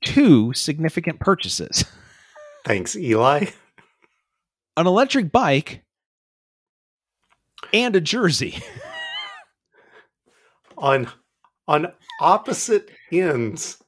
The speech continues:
Speaker 2: of the financial spectrum.
Speaker 1: Uh-huh. Yeah. <laughs> I mean, if you average them out between the two of 'em, you haven't sp-, like, yeah.
Speaker 2: Right.
Speaker 1: Right.
Speaker 2: Yeah. Exactly. Yeah. I mean, they're no Trek shorts, but hey, what can I say?
Speaker 1: Yeah.
Speaker 2: The,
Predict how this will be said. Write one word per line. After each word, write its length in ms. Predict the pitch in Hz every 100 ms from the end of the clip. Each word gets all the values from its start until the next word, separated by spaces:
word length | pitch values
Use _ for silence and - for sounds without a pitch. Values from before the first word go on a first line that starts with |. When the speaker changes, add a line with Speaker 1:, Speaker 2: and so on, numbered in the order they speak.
| -
Speaker 2:
of 200 | 160 160
the 120 | 165
financial 520 | 151 135 131 113 127
spectrum. 600 | - - 123 - 117 92 - _ _
Speaker 1:
Uh-huh. 260 | 156 190 254 -
Yeah. 260 | 143 151 - - - - - - -
<laughs> 600 | _ _ _ - - 226
I 20 |
mean, 140 | 254
if 80 | 240
you 80 | 214
average 440 | 190 285 339 226 151
them 140 | 139
out 320 | 160 180 135 123
between 320 | - 320 339
the 80 | 170
two 280 | 214 311
of 120 | 151 95
'em, 160 | 110
you 60 | 151
haven't 280 | 240 180 131
sp-, 320 | - 190 208
like, 260 | 180 170 - _ _ _ -
yeah. 160 | 208 -
Speaker 2:
Right. 280 | 247 143 -
Speaker 1:
Right. 200 | 135 143 147
Speaker 2:
Yeah. 180 | - - - _ _
Exactly. 520 | 180 160 285 294 139 165
Yeah. 220 | 240 - _ _ - - _ _ _ _ _ _ -
I 80 | 135
mean, 160 | 123
they're 100 | 127
no 140 | 127 117
Trek 300 | - 160 -
shorts, 360 | - 92 -
but 240 | 113 107 -
hey, 220 | 135 101
what 160 | 110
can 100 | 117
I 80 | 92
say? 300 | - 151 123 - - - - -
Speaker 1:
Yeah. 160 | 110 113
Speaker 2:
The, 480 | 127 120 117 110